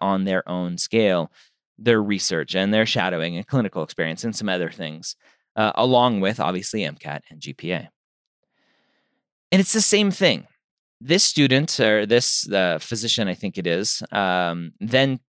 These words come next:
takes and, and categorizes medical schools and say, "Hey, these are the top tier medical schools, most selective medical schools." And you can look at that data to see how many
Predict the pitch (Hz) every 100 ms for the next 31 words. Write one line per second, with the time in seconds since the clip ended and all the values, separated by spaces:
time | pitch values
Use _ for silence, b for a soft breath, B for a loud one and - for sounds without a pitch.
0 | - 151 147 - - - 113 110 - 110
1 | 107 101 - - 170 151 143 139 123 117
2 | 131 - 110 - 98 85 92 87 131 127
3 | 156 135 160 151 165 135 - 139 123 117
4 | 110 - 101 98 131 - 95 113 - 110
5 | 101 101 98 - - 98 98 135 196 -
6 | 143 123 120 110 87 87 104 104 - 92
7 | - b b b - 123 131 117